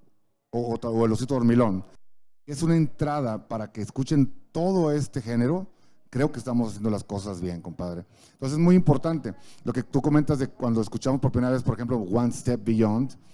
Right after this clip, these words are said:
pues te llenó de alegría todo el asunto, y em-, ah, te empapa la influencia completamente,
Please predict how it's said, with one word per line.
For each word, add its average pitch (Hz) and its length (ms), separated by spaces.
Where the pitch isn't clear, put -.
pues 101 380
te 110 120
llenó 110 260
de 139 80
alegría 117 500
todo 120 160
el 113 80
asunto, 120 540
y 127 100
em-, 120 120
ah, 110 280
te 123 80
empapa 135 440
la 131 140
influencia 131 580
completamente, 123 800